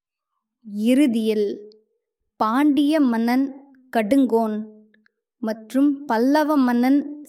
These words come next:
சிம்மவிஷ்ணு ஆகியோரால் களப்பிரர்கள் முற்றிலும் வீழ்த்தப்பட்டனர். சிம்மவிஷ்ணுவின் வெற்றி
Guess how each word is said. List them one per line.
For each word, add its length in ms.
சிம்மவிஷ்ணு 720
ஆகியோரால் 840
களப்பிரர்கள் 960
முற்றிலும் 760
வீழ்த்தப்பட்டனர். 960
சிம்மவிஷ்ணுவின் 960
வெற்றி 460